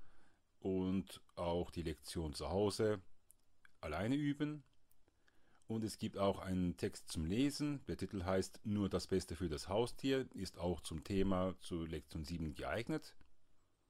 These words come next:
Und nicht vergessen, die Online-Übungen zum Kursbuch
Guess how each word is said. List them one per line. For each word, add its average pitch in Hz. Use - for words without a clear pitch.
Und 113
nicht 113
vergessen, 143
die 139
Online-Übungen 131
zum 87
Kursbuch 147